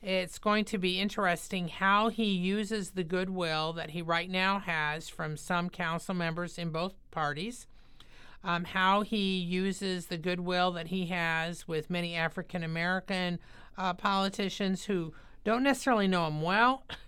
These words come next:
<laughs> but are willing to give him a chance, seeing how this goes. Uh, but again, he does have, there's some, uh,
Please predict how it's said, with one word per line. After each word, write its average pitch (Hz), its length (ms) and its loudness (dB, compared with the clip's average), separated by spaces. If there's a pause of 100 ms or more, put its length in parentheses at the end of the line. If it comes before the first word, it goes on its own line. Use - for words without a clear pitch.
<laughs> - 340 -18
but 185 100 4
are 170 140 2
willing 190 380 2
to 165 320 -4 (100)
give 180 180 0
him 170 140 -4
a 156 60 -8
chance, 202 480 -2
seeing 156 300 -2
how 175 180 2
this 175 240 -4
goes. 220 560 4 (440)
Uh, 185 280 6
but 190 180 2
again, 220 460 4
he 196 180 -2
does 185 320 2
have, 196 300 0
there's 180 220 -2
some, 202 360 0 (400)
uh, 170 360 4